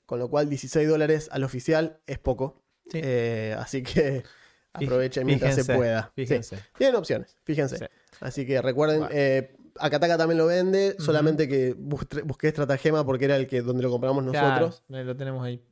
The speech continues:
Speaker 1: Eh,
Speaker 2: más cerca, pero sí, Akataka
Speaker 1: sí.
Speaker 2: lo tiene. Eh, como, digamos,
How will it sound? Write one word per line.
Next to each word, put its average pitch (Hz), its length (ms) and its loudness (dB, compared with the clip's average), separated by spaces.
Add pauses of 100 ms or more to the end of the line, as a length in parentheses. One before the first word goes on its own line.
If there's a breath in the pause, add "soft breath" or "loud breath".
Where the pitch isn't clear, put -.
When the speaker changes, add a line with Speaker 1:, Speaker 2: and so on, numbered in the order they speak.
(140)
Speaker 1:
Eh, 139 320 -2
Speaker 2:
más 123 240 2
cerca, 123 220 -4
pero 117 180 -4
sí, 123 200 -6 (140)
Akataka 117 320 -6
Speaker 1:
sí. 107 60 -8
Speaker 2:
lo 104 40 -12
tiene. 117 220 -12 (560 loud breath)
Eh, 143 1500 0
como, 120 800 0
digamos, 127 440 -2